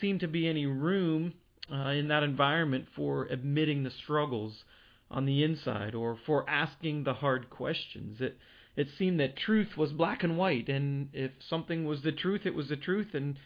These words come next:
because it was the truth, then you just needed to believe it, and you needed to live it. And,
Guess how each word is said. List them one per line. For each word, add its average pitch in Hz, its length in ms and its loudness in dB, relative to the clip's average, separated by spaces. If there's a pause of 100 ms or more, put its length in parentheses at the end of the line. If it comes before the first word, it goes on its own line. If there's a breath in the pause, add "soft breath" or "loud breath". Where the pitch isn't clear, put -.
(120)
because 214 260 6
it 226 40 6
was 151 160 4
the 143 60 -2
truth, 127 420 0
then 127 140 0
you 127 100 0
just 151 240 0
needed 143 260 -2
to 127 80 -6
believe 139 380 2
it, - 100 -2
and 127 100 -8
you 127 60 -4
needed 131 320 -2
to 127 140 -4
live 127 260 2
it. - 180 -10
And, 135 200 -8